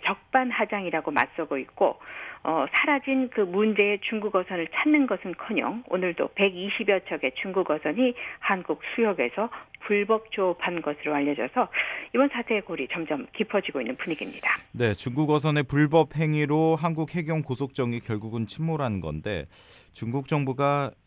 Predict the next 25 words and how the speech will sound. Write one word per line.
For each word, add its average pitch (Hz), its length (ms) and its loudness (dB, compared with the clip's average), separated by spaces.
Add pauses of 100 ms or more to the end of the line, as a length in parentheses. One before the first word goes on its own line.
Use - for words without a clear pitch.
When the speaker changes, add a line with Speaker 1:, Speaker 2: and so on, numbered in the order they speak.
(100)
Speaker 2:
이것이 107 460 -4
월권 101 500 0
행위였다, 135 540 2
이렇게 113 240 -4
주장을 113 340 0
하고 120 160 -4
있습니다. 92 440 -2
그 123 200 -2
근거는 127 540 0
뭡니까? 80 540 -4 (840)
Speaker 1:
그 202 140 0
한국 294 400 4
해경 269 560 2
그 240 160 4
고속정이 254 540 2 (120)
침몰한 269 460 4
해상 220 560 -2
좌표가 185 800 0
한국 247 480 0 (120)
수역이 262 300 2
아니라 202 380 0
중국 226 360 0
어선의 185 460 0
조업이 165 320 2
가능한 196 640 0